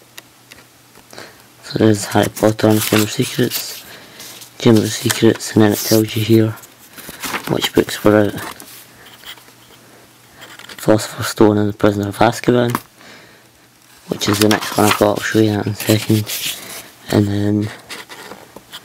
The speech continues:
this one goes all the way down to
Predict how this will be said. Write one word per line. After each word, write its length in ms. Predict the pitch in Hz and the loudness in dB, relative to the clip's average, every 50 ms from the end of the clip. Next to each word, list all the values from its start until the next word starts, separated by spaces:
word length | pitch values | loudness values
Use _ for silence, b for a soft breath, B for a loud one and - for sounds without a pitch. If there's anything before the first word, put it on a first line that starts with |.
| _ _ _ - - _ - - - - - - - - - - - - | _ _ _ -20 -20 _ -20 -18 -18 -18 -20 -20 -20 -20 -20 -16 -6 -2
this 280 | - 107 - - - | -2 -2 -2 -2 -2
one 180 | - - - - | 0 0 0 2
goes 220 | - 113 110 107 | 4 4 4 4
all 160 | 110 110 107 107 | 4 2 2 0
the 80 | 107 | 0
way 100 | 107 107 | 2 2
down 240 | 107 107 104 104 110 | 2 2 2 0 -2
to 320 | 110 - - 101 104 104 | -2 0 0 0 0 -2